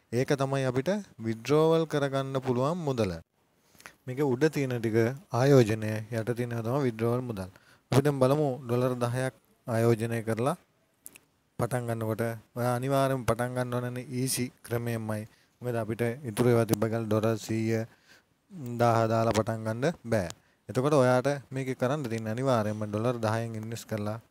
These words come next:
පටන් ගන්න ඕන. අපි ඒ බී කියලා දෙන්නෙක් හඳුන්වලා දුන්නා. ඒ දෙන්න දැන් මෙහෙම ඒ වන්, බී වන් කියලා දෙන්නෙක්ව හඳුන්වලා දෙනවා. ඒක මම ඉස්සෙල්ලා පැහැදිලි කරා. එතකොට අපේ තියෙන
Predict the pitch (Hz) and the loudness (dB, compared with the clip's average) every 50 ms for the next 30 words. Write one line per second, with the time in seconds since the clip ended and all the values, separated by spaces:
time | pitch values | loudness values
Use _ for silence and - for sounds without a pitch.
0 | _ _ _ _ _ _ _ _ _ - 113 - 110 110 107 104 107 117 131 127 | _ _ _ _ _ _ _ _ _ -6 -2 -2 -2 -2 -2 -4 -4 0 2 2
1 | 120 107 98 87 87 - _ _ _ _ _ _ _ _ _ 123 - - 147 127 | 2 0 -2 -6 -10 -14 _ _ _ _ _ _ _ _ _ -6 -2 -2 -2 2
2 | 131 127 131 131 135 131 120 - 123 117 120 110 110 110 113 107 - - 107 110 | 2 2 4 4 4 2 2 2 0 0 0 0 -2 -4 -4 -6 -4 -4 -2 -2
3 | 117 117 117 117 120 120 120 123 131 143 151 165 185 - - _ _ _ _ _ | -2 -2 0 0 0 2 2 2 0 0 -2 -4 -4 -6 -10 _ _ _ _ _
4 | _ - _ _ _ _ _ _ - 127 139 135 143 143 147 147 143 139 131 123 | _ -20 _ _ _ _ _ _ 0 0 2 2 2 0 0 0 0 0 -2 -2
5 | 127 151 147 147 147 _ _ - 131 131 127 123 123 127 123 123 123 117 110 113 | -6 -10 -14 -18 -20 _ _ -4 -4 -2 0 0 0 2 2 2 2 0 0 -4
6 | 156 - _ _ _ _ _ _ _ - 233 180 127 131 131 131 127 127 117 113 | -6 -12 _ _ _ _ _ _ _ -20 -8 0 2 4 4 4 4 2 2 2
7 | 117 117 117 120 117 104 - 120 113 117 117 117 135 - _ _ _ _ _ _ | 4 4 2 2 0 -2 -2 0 0 0 0 -2 -4 -10 _ _ _ _ _ _
8 | _ _ 123 110 107 117 117 117 117 107 - - 156 185 - _ _ _ _ _ | _ _ -8 -4 -4 -2 -2 -2 -6 -4 2 2 2 2 2 _ _ _ _ _
9 | _ _ _ _ 113 117 117 120 117 117 117 120 120 110 110 110 107 107 110 104 | _ _ _ _ -2 2 2 2 2 2 0 0 0 0 0 -2 -2 -2 -2 -2
10 | 113 113 113 110 110 107 - 110 110 110 107 107 110 101 104 110 101 110 123 147 | -2 -2 -2 -4 -4 -4 -2 -2 0 0 0 0 0 -2 -4 -6 -6 -4 -4 -4
11 | 190 - - _ _ _ _ _ _ _ _ _ - 110 123 143 151 147 135 135 | -4 -6 -10 _ _ _ _ _ _ _ _ _ -8 -4 -2 0 0 0 0 0
12 | 123 120 120 - _ _ _ _ _ _ _ - 117 - 139 127 117 127 131 131 | -2 -2 -4 -10 _ _ _ _ _ _ _ -10 -4 -2 -2 -2 -2 -2 -4 -2